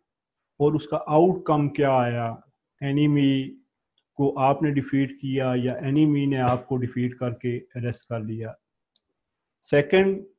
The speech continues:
hunting expedition, आप hunting पर गए और, अ, वहाँ पर आपने किस चीज़ की हंटिंग की, क्या जो थे आपके एक्सपीरियंस था वो शेयर करना है।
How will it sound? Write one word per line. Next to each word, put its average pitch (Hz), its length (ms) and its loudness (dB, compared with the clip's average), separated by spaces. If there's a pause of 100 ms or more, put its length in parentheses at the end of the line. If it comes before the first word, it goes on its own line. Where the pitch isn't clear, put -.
(440)
hunting 170 600 2
expedition, 143 800 -2
आप 135 260 -4
hunting 135 420 2
पर 143 140 -2
गए 127 300 -2 (1400)
और, 127 440 0
अ, 127 420 -2
वहाँ 127 340 -4
पर 139 220 -2
आपने 127 300 -2
किस - 260 -8
चीज़ 135 200 -6
की 135 100 -10
हंटिंग 127 420 -6
की, 120 360 -8 (420)
क्या 139 500 -2 (480)
जो 123 280 -14
थे 131 320 -8
आपके 123 640 -6 (880)
एक्सपीरियंस 123 760 -4
था 123 40 -4
वो 117 140 -6
शेयर 117 300 -8
करना 117 320 -12
है। 123 200 -12